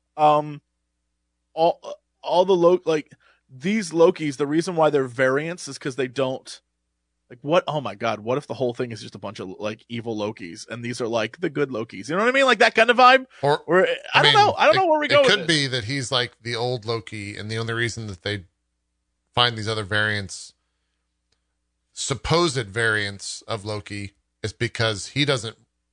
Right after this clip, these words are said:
Speaker 2: he knows that the only people that could actually, like, get him out or, or fuck with him is a Loki. And so that's
Speaker 1: Yeah.
Speaker 2: why he's hunting these Lokis down. He's trying to get rid of all the Lokis in all the multiverses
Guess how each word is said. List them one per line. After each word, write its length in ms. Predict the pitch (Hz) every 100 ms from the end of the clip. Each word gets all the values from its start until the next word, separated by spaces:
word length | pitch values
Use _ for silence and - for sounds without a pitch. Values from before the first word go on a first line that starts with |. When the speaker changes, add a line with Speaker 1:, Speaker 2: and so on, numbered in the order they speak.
| _
Speaker 2:
he 180 | 104 147
knows 240 | 147 131 117
that 140 | -
the 80 | 123
only 140 | 127
people 240 | 120 117 113
that 60 |
could 80 | 110
actually, 300 | 110 - 113
like, 200 | 104 -
get 140 | 113
him 140 | 101 101
out 280 | 104 104 -
or, 340 | 101 98 95
or 480 | 85 98 98 92 87 _ _ _ _ _
fuck 220 | 131 127
with 140 | 113
him 300 | 98 90 85 -
is 100 | 95
a 80 | 95
Loki. 420 | 90 92 - 90 _ _ _ _ _ _ _
And 80 | 113
so 80 | 120
that's 200 | 117 123
Speaker 1:
Yeah. 80 | 175
Speaker 2:
why 40 |
he's 120 | 107 -
hunting 380 | 139 - 117
these 180 | 110 92
Lokis 360 | 101 101 98 85
down. 320 | 92 87 85 _ _ _ _ _ _ _ _ _ _ _ _ -
He's 80 | -
trying 280 | 143 139 127
to 40 |
get 140 | 117
rid 140 | 117 120
of 80 | 110
all 200 | 123 123
the 120 | 113
Lokis 400 | 110 107 107 98
in 80 | 104
all 140 | 101
the 60 | 98
multiverses 840 | 95 - 92 90 90 98 -